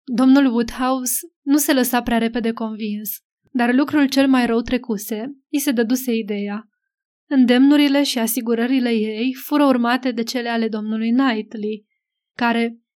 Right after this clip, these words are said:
lăudând-o pe ea cu multă dragoste, se bucură chiar de o primire caldă din partea domnului Woodhouse și curând se obișnui să i se vorbească despre asta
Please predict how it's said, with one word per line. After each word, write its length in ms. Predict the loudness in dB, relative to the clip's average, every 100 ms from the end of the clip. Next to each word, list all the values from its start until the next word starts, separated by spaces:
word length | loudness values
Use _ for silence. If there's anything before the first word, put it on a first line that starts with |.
| _
lăudând-o 680 | -4 -2 -2 2 4 4 4
pe 140 | 0 -2
ea 220 | -2 -4
cu 160 | -6
multă 320 | -6 -4 -4 -2
dragoste, 880 | -2 -4 -6 -8 -8 -8 -8 -8 -12 _ _ -6
se 180 | -2
bucură 380 | 0 0 0 0
chiar 260 | 0 0 0
de 100 | -2
o 40 |
primire 340 | -2 -2 0 -2
caldă 360 | -2 -2 -2
din 160 | -4 -4
partea 340 | -4 -2 -4
domnului 400 | -4 -2 0 -2
Woodhouse 800 | -2 -4 -6 -6 -4 -4 -4 -6 -12 _ _ _
și 120 | -8 -2
curând 320 | 2 2 2
se 120 | 0
obișnui 560 | 0 -2 -2 -2 0 -2
să 420 | -2 -6 -4 -8 -8
i 100 | -8
se 140 | -4 -2
vorbească 580 | -2 -2 -2 -2 -4
despre 340 | -6 -6 -6 -6
asta 560 | -6 -10 -6 -4 -4